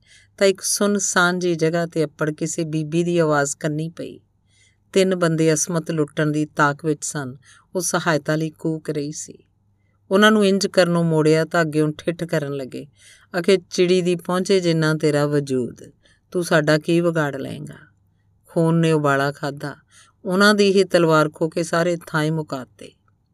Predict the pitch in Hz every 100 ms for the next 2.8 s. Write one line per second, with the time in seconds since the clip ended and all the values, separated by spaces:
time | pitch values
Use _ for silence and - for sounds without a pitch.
0 | _ _ _ _ _ _ _ _ _ -
1 | 180 202 208 196 185 202 180 160 147 147
2 | 151 160 165 156 143 143 143